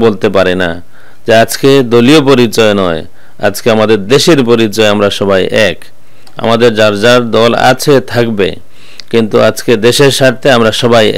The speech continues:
এক, সবাই বাংলাদেশি। যত সময় পর্যন্ত এই বিশ্বাস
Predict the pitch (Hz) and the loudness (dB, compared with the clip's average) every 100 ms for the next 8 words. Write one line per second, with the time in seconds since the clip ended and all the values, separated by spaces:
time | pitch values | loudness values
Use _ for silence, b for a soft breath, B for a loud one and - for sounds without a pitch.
0 | 123 139 - - 104 101 95 85 82 85 | 2 2 -2 -2 0 0 0 -2 -4 -4
1 | - - - - - - - - - - | -8 -10 -14 -14 -14 -14 -14 -14 -14 -14
2 | - - - - - - - - - b | -14 -14 -14 -14 -14 -14 -14 -14 -14 b
3 | b b b b b b b b b b | b b b b b b b b b b
4 | b - - - - - - - - - | b -14 -14 -14 -14 -14 -16 -16 -14 -6
5 | 117 139 165 156 147 143 143 151 143 151 | 0 2 4 2 2 2 2 2 4 2
6 | 151 - - - - - - - - - | 2 -4 -14 -14 -14 -14 -14 -14 -14 -14
7 | - - - - - 131 143 123 120 - | -14 -14 -14 -12 -2 2 4 2 0 0
8 | 147 131 | 2 2